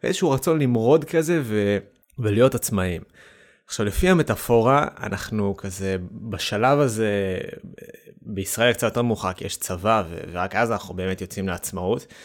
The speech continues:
אי אפשר להגיד שהצבא זה עצמאות. בשלב הזה אנחנו כזה יוצאים כגמלים לנדוד במדבר,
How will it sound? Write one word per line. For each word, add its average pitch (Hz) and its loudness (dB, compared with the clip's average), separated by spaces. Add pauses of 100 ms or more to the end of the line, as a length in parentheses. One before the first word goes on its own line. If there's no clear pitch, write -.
(180)
אי 107 -4
אפשר 98 -4
להגיד 98 -2
שהצבא 95 -4
זה 98 -4
עצמאות. 95 0 (560)
בשלב 151 2
הזה 165 2
אנחנו 131 -2
כזה 98 -4
יוצאים 160 -2
כגמלים 113 0
לנדוד 117 2
במדבר, 113 2